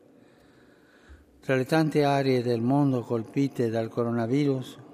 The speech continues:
rivolgo uno speciale pensiero all'Europa.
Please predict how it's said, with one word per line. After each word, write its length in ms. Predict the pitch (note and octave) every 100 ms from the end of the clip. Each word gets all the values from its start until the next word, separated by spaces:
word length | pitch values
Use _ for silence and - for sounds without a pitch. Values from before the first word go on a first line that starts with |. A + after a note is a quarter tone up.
| -
rivolgo 1160 | A#2+ B2+ C3+ B2+ C3 B2+ C3 - - - -
uno 200 | - C#3 C#3+
speciale 540 | - C3 C#3+ C#3 C#3
pensiero 640 | B2+ B2 A2+ - C3+ C3
all'Europa. 720 | A#2+ A#2+ A#2+ B2+ A#2 - F2+